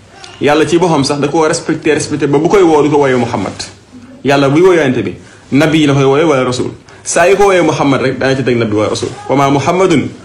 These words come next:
illa rasul. Qad khalat min qablihi rusul." Muhammadun rasulullahi. Saa yu ko waxut, euh,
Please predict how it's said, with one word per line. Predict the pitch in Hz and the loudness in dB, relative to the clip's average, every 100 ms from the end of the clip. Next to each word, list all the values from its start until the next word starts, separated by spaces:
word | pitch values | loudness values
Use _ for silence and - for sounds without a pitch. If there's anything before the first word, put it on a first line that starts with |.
| - - - - | -20 -20 -20 -8
illa | 117 104 | -4 -2
rasul. | 98 - 82 78 - - - - - - - - - - | -4 -6 -8 -10 -12 -20 -20 -20 -20 -20 -20 -20 -20 -14
Qad | - | -8
khalat | - 98 | -6 -4
min | 104 | -4
qablihi | 113 101 104 | -6 -6 -6
rusul." | - - 104 - - - - - - - - | -6 -8 -12 -16 -20 -20 -20 -20 -20 -20 -8
Muhammadun | - 139 175 185 185 180 110 - - | -2 0 2 2 4 4 2 -6 -10
rasulullahi. | - 131 123 110 104 92 98 - 427 427 466 - - - - - | -8 -4 -2 -2 -2 -2 -4 -8 -10 -12 -12 -14 -16 -20 -20 -10
Saa | - 160 | -2 2
yu | 180 | 4
ko | 180 190 | 4 4
waxut, | 196 165 139 - - - | 4 2 0 -4 -8 -6
euh, | 127 123 123 | -4 -2 0